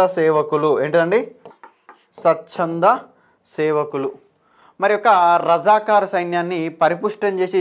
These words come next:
strengthen చేసినటువంటి వ్యక్తి ఎవరు సార్ అంటే కాసిం రజ్వీ. సుమారు అనేక మందిని కూడా మనకు హిందూ యువకులను, ఎవరినండి? హిందూ యువకులను ఎటు migrate చేపించిండు? ముస్లింల వైపు convert చేపించి, ముస్-, ఇస్లాంలోకి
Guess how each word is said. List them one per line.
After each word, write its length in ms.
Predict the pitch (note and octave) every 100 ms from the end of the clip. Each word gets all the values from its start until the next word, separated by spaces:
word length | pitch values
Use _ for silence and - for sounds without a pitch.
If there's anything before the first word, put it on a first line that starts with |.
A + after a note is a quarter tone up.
| F3
strengthen 460 | G3+ G#3+ A3 C4
చేసినటువంటి 460 | A#3+ A3 A3 G3+ G3+ E3+
వ్యక్తి 240 | E3+ A3 F#3+
ఎవరు 140 | E3+
సార్ 100 | E3+ D3
అంటే 140 | D3+ D3+ D3
కాసిం 300 | D3 D3 D3
రజ్వీ. 180 | D3 C#3 - - -
సుమారు 260 | - G#3 G3+ F#3+
అనేక 260 | A3+ A#3 A#3
మందిని 240 | A3 G#3+ G#3+
కూడా 120 | G#3+ G#3+
మనకు 260 | G#3+ A3 F3+ F3+ F3+ - - -
హిందూ 340 | G3+ G#3 A3 A#3+ A#3
యువకులను, 420 | G3+ G3+ G3 G3 E3+
ఎవరినండి? 380 | F3 F#3 G3+ B3 D4 - _ _ _ -
హిందూ 340 | G3 G#3 A3 G3+ F#3 F3
యువకులను 580 | F3 G3 G3 F#3 F3+ F#3 D#3 D#3+ D#3+ - _ _ _ - - - - _ _ - D3
ఎటు 120 | G3+ G#3+
migrate 340 | G#3 G3 G#3 G#3+
చేపించిండు? 480 | G3 G3+ A3+ A3 A#3 - _ _ _ _ _ _ - C3
ముస్లింల 440 | C#3+ C#3+ G3+ G#3 G3
వైపు 200 | F3+ F3 D#3+
convert 340 | D#3 D#3 D#3 -
చేపించి, 340 | D3 C#3+ C3+ C3+ C#3
ముస్-, 140 | C#3+ D3
ఇస్లాంలోకి 580 | - G3+ A3 G#3+ G#3